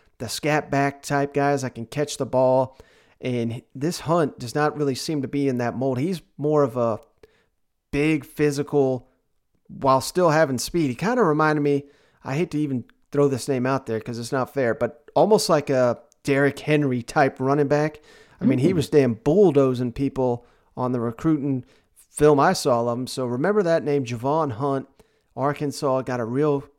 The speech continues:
Speaker 1: good get out of, out of that one. And, um, I'm just very impressed by him. They also landed three-star corner, Keon Parker. So Sam Pittman and company,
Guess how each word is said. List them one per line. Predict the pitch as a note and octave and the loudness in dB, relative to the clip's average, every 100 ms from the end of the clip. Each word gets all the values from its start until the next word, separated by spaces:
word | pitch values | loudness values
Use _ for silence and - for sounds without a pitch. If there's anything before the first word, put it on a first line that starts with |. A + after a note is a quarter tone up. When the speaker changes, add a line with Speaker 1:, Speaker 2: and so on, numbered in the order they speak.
| - | -4
Speaker 1:
good | C#3 C#3 - | -2 -2 -4
get | C3 B2+ B2+ _ _ _ | -2 -2 -4 _ _ _
out | B2+ B2 | -10 -6
of, | A#2+ - - | -6 -8 -10
out | B2 | -6
of | A#2+ | -2
that | C#3 C#3 | 0 0
one. | B2+ C3 B2 | -2 -6 -6
And, | A2+ A2 _ _ _ _ _ | -8 -10 _ _ _ _ _
um, | A2 A2 B2 | -14 -12 -10
I'm | C#3 C#3 | -8 -8
just | C3+ A#2 | -12 -8
very | C3+ D#3 C#3+ | -2 0 0
impressed | - D3+ C#3+ | -2 -4 -4
by | C3+ A#2 | -6 -2
him. | D3 | -2
They | C#3 | 0
also | D#3+ F3 E3 | 0 -2 -4
landed | C#3+ C#3+ B2+ | -4 -4 -6
three-star | - D#3 D#3 - D3 C#3 | -8 -6 -6 -4 -6 -6
corner, | - C#3 C3+ C3 - _ _ - | -6 -4 -4 -6 -10 _ _ -12
Keon | D#3+ D3+ C#3+ C#3 | -6 -4 -2 -4
Parker. | A#2 D3 C3 A#2 | -4 -6 -6 -6
So | G#2+ C3+ B2 - _ | -8 -6 -6 -8 _
Sam | - - E3 E3 | -14 -6 -4 -4
Pittman | E3+ D3+ D3 | -6 -6 -4
and | B2+ B2 | -6 -6
company, | D3+ C#3+ C#3+ C#3 | -8 -6 -6 -6